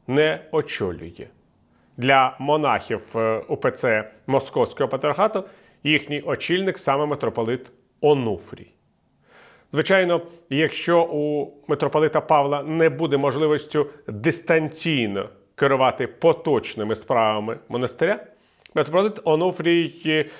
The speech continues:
може призначити нового виконуючого обов'язки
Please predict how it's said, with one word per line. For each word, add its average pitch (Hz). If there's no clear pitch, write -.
може 170
призначити 165
нового 156
виконуючого 135
обов'язки 131